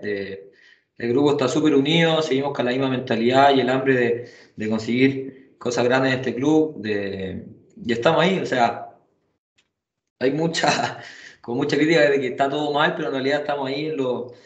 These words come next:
en el objetivo principal. Eh, ta-, dije antes que también se hayan cumplido los otros objetivos trazados al principio de temporada. Y nada, hay que seguir trabajando. Esto es trabajar, el momento es de, o sea, el fútbol es de,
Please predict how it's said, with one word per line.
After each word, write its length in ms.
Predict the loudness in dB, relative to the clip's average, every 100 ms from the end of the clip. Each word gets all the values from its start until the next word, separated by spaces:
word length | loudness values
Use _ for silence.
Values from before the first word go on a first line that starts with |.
| -20 _
en 160 | -10 -6
el 40 |
objetivo 380 | -6 -4 0 2
principal. 720 | 2 0 0 4 4 4 -2 -8
Eh, 360 | -10 -8 -10 -12
ta-, 140 | -16 -20 _ _
dije 300 | -12 -10 -8
antes 220 | -6 -6
que 20 | -4
también 220 | -4 -6
se 100 | -4
hayan 300 | -4 -6 -12 _ _ _
cumplido 480 | _ -10 -4 0 0
los 80 | 0
otros 280 | -2 -2 -4
objetivos 480 | -8 -8 -4 -2 -2
trazados 380 | -2 -2 0 0
al 20 |
principio 320 | -2 -2 0
de 80 | 0
temporada. 640 | 0 0 2 2 0 -8 -20 -20 _ _ -8
Y 640 | 0 2 2 0 -2 0
nada, 140 | 2 2
hay 40 |
que 100 | 2
seguir 200 | 2 2
trabajando. 480 | 2 0 2 0 0
Esto 200 | -2 0
es 100 | 0
trabajar, 540 | 2 0 2 4 4
el 120 | 2 -2
momento 340 | -6 -4 -4
es 100 | -2
de, 220 | -2 -2
o 40 | -4
sea, 120 | -4
el 60 |
fútbol 240 | -4 -2 0
es 100 | 2
de, 340 | 0 -2 -4